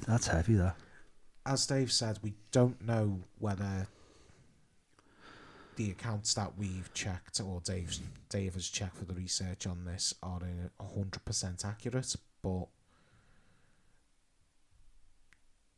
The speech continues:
Speaker 2: you could always have a look for yourselves.
Speaker 1: You could,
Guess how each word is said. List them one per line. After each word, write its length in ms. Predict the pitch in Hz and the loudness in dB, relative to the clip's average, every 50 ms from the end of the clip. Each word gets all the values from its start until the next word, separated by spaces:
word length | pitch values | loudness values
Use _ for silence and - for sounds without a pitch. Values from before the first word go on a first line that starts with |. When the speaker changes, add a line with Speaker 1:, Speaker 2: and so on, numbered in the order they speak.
| _ _ _ _ _ _ - | _ _ _ _ _ _ -8
Speaker 2:
you 120 | 113 131 107 | -6 -6 -4
could 200 | - 113 98 95 | -2 -2 -2 0
always 360 | 92 90 90 92 92 90 98 | 0 0 0 -2 -2 -2 -2
have 140 | 95 92 101 | -2 -2 -2
a 40 | |
look 240 | 98 95 101 107 - - | 0 0 0 -2 -2 -2
for 100 | - 113 | -2 -2
yourselves. 760 | 107 104 - 127 151 170 196 220 185 - - - - - - - | -2 0 0 0 0 0 0 -2 -4 -4 -4 -2 -4 -4 0 4
Speaker 1:
You 100 | - 156 | 6 10
could, 300 | - - 170 202 202 - | 12 12 12 12 12 12